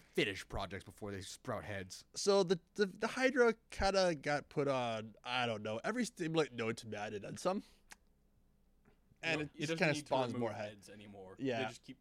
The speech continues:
Speaker 3: budding.
Speaker 2: Yeah, it's
Speaker 1: Oh no, a pimple, another head.
Speaker 2: Yeah, it, um, it get, it, it got quite out of control.
Speaker 1: So,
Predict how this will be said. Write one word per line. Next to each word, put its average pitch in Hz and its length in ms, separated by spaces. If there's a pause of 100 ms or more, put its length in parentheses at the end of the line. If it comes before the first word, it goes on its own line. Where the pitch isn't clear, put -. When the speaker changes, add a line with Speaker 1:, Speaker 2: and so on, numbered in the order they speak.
Speaker 3:
budding. 98 280 (100)
Speaker 2:
Yeah, 110 360 (100)
it's - 520 (1800)
Speaker 1:
Oh 151 200
no, 143 260
a 107 60
pimple, 147 380
another 95 260
head. 95 260 (680)
Speaker 2:
Yeah, 131 240
it, 151 160
um, 175 360 (500)
it 127 140
get, 123 120 (260)
it, - 120 (160)
it 131 120
got 139 220
quite 127 140
out 107 100
of 110 80
control. 104 380
Speaker 1:
So, 117 320